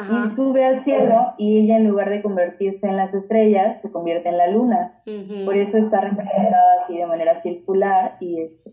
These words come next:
Speaker 2: pues ese es la de, la, el mito de creación de la luna y las estrellas.
Speaker 1: Guau, guau, qué hermoso, qué bonito, y,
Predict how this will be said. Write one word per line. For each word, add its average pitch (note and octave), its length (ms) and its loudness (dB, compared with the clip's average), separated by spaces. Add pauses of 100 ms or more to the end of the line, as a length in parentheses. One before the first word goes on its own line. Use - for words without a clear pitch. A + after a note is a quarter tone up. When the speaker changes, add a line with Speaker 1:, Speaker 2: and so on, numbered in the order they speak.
Speaker 2:
pues F#3 160 -6
ese G#3 140 0
es G#3+ 40 2
la F#3 120 4
de, F3 260 -2
la, F3 480 -2
el F#3+ 160 -2
mito A3+ 200 2
de A3 140 0
creación A3 680 0
de F#3+ 100 -2
la F3 140 2
luna F#3+ 240 -2
y G#3 60 -4
las F#3 200 -2
estrellas. G#3+ 520 -4 (420)
Speaker 1:
Guau, G3+ 640 -6
guau, G3+ 400 -6
qué A#3+ 120 -4
hermoso, A3+ 500 -8
qué A3+ 100 -2
bonito, A#3 500 -4
y, G3+ 240 -2